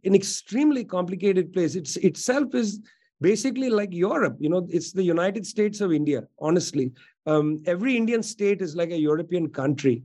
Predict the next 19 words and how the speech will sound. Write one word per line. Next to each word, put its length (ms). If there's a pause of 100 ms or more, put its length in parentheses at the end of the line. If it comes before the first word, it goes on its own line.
(340)
Uh, 200 (160)
it 120
has 180
been 240
very 340
difficult 520
for 140
the 120
left 400
to 120
advance 560
in 100
sections 600
of 260
the 180
Indian, 400 (320)
um, 380 (160)
uh, 280
Republic 560